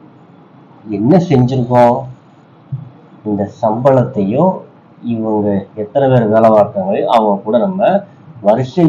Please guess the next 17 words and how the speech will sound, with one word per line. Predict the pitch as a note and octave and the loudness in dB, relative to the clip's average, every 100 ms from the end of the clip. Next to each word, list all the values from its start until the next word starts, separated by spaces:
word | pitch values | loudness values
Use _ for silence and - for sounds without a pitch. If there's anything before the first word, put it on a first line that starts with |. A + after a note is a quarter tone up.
| C3 | 2
ஜோடிப்படுத்தி | A#2+ G#2+ - G#2 - A#2 | 0 -2 -2 -6 -4 -2
நம்ம | G#2 F#2+ | -2 -2
என்ன | G#2+ G#2+ | -4 -6
செஞ்சிருக்கோம் | G#2+ G2 - G2 | -6 -4 -2 -2
அப்படின்னா | F#2 C3 A2 | -2 -6 -4
எழுதியிருக்கோம். | G2+ G2 F2 C#3+ D3+ | -4 -6 -2 0 0
அவ்வளவுதான். | G2 F2+ F#2 - - - | 0 -4 -6 -10 -20 -8
சரிங்களா? | D3 D#3 C#3+ - - - B2 | -2 2 0 -2 -18 -4 2
அடுத்து | E3 F#3 D3+ | 2 4 2
என்ன | D#3+ F3+ | 4 4
எழுத | D3 C#3+ | 4 2
சொல்லியிருக்காங்க? | C3+ B2+ B2 B2+ C3 - G#2+ | 0 2 4 4 2 -2 0
அம்புக்குறி | E3 G3 G#3+ G3+ E3 - | 2 2 2 2 0 2
படம் | A2 B2+ G#2 | 0 0 -2
நம்மள | F#2 G#2 E3 | -4 -4 0
வரைய | A2 G2+ G2 | 0 -2 -8
சொல்லியிருக்காங்க. | G2 F2+ F2+ F2+ F2+ | -14 -18 -16 -16 -10